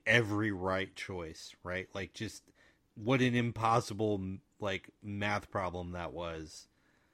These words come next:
And yet they fucking nailed it every single time. Um,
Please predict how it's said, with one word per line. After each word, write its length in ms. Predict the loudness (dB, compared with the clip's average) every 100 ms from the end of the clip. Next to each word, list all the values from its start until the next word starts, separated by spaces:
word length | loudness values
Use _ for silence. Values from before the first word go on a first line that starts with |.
| _ _
And 180 | -8 -8
yet 260 | -2 -4 -2
they 200 | -6 -6 _ -6
fucking 480 | -6 -4 -6 -6 -4
nailed 280 | -4 -4 -6
it 120 | -10 0
every 460 | 4 4 4 0 0
single 360 | -2 -4 -4
time. 440 | -4 -4 -6 -8 -14 -20 -20 -20 -20 _ _
Um, 520 | -4 -2 -2 -2 -6